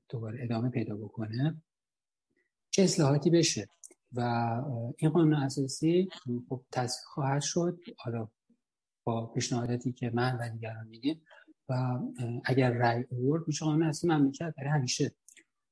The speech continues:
حالا بعدها مثلاً چند دهه بعد دوباره می‌تونه اصلاح بشه، ولی، اه، منظورم اینه که، اه، این برای موقت نیست، اتفاقاً پیشنهاداتی برای اصلاح قانون اساسی مشروطه برای بعد از،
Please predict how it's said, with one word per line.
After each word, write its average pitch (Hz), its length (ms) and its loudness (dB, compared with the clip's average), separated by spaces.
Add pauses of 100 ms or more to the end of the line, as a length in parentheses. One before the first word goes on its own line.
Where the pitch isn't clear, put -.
(140)
حالا 135 200 4
بعدها 147 520 6
مثلاً 143 280 2
چند 135 240 -2
دهه 127 180 -6
بعد 131 140 -12
دوباره 135 240 -6
می‌تونه 165 280 2
اصلاح 120 220 -6
بشه، - 220 -8
ولی، 156 220 0 (440)
اه، 127 120 -2
منظورم 139 400 4
اینه 170 120 2
که، 185 220 0
اه، 147 80 0 (280)
این 156 120 4
برای 160 160 2
موقت 143 560 2
نیست، 190 440 0 (100)
اتفاقاً 139 240 -4
پیشنهاداتی 151 580 -2 (120)
برای 160 560 -4 (600)
اصلاح 147 420 -2
قانون 135 380 0
اساسی - 260 -6
مشروطه 156 500 -2 (320)
برای 151 580 4
بعد 160 380 0
از، 160 340 -4